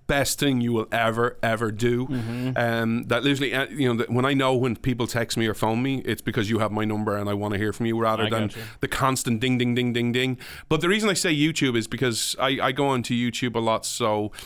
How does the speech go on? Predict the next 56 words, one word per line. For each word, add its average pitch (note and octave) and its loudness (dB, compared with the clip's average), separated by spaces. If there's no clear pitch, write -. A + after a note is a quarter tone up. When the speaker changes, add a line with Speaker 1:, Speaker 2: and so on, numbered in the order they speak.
Speaker 1:
because C#3 2
I'm D3 4
a - 0
storyteller, B2 2
so B2+ -2
I'm A#2+ 0
always A#2+ 0
looking A2 0
to A#2+ 0
improve. G#2 -2
So, C3+ 2
like, A#2 2
I C3 4
watch C3 0
a A#2+ 0
lot A2+ 2
of G#2+ 0
Jordan A2 -2
Peterson A2+ -2
online. A2+ 2
Speaker 2:
Yeah, F#3 6
you're D3 4
a D3+ 4
big D3+ 4
Speaker 1:
Um, A#2 2
Speaker 2:
fan D#3 4
of C3+ 4
his, D3+ 2
uh, A2+ 2
book, B2+ 2
Speaker 1:
yeah. C#3+ 0
Speaker 2:
too. C3 0
Speaker 1:
Yeah, E3 2
I, D#3 6
Speaker 2:
Twelve D3+ 4
Speaker 1:
I E3 4
love E3+ 6
Speaker 2:
Rules. E3+ 2
Speaker 1:
him. B2 0
I, D3 2
I, D#3+ 2
I F#3+ 0
try A3+ 2
and F#3 2
model C#3+ 2
myself. C#3+ 2
I C#3+ 2
don't E3+ 0
ha-, C3+ -4
I D#3 2
wouldn't F3+ 2
say E3 2
I C#3+ 4
have B2+ 0
heroes, C3 0
but C3+ -2